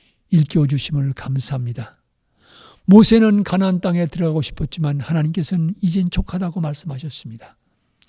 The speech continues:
우리 모두도 우리의 삶 속에서 해야 될 과제가 있는데 이 땅에 찾아와서 개척의 삶을 시작한 이민 일 세대로서 우리가 해야 할 사역이 있는데 그리고 우리 이 세대에게 바톤 터치해서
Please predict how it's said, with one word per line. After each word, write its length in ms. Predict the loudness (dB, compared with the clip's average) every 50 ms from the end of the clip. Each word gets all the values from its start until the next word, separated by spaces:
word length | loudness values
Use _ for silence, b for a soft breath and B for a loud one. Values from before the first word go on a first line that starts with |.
| b b b b b b b b 6
우리 200 | 10 10 10 10
모두도 540 | 10 8 6 6 4 6 6 6 6 6
우리의 280 | 6 6 6 6 6 4
삶 260 | 2 0 -2 -2 -2 -2
속에서 560 | -2 -2 -2 -2 -2 -2 -4 -4 -4 -4 -4
해야 220 | -4 -4 -4 -4
될 200 | -2 -2 -4 -4
과제가 360 | -4 -6 -8 -6 -6 -6 -6 -6
있는데 380 | -6 -8 -8 -10 -12 -14 -18 _ _ _ _ _ _ b b b b b b b b b b b b b b
이 80 | -2 2
땅에 280 | 4 4 6 6 6
찾아와서 640 | 4 4 2 2 4 4 4 4 2 2 2 2 2
개척의 480 | 2 0 -2 0 0 0 0 2 0
삶을 300 | 0 -2 -2 -2 -2 -2
시작한 360 | -4 -6 -6 -8 -6 -4 -4 -2
이민 400 | 0 2 4 4 6 6 6 6
일 120 | 4 4
세대로서 560 | 4 2 0 0 0 0 -2 -2 -2 -2 -2
우리가 260 | 0 0 0 0 0 -2
해야 120 | -2 -2
할 80 | -4 -4
사역이 360 | -6 -8 -8 -6 -6 -8 -8
있는데 340 | -10 -10 -12 -16 -20 -20 _ b b b b b b b b b b b b b
그리고 360 | 2 4 6 6 6 6 6
우리 280 | 4 4 4 6 6 4
이 40 | 2
세대에게 640 | 2 -2 -8 -8 -6 -2 0 2 2 2 2 0
바톤 400 | -2 -2 -4 -2 2 2 2 2
터치해서 680 | 2 2 0 0 -2 -4 -4 -4 -6 -6 -10 -12 -12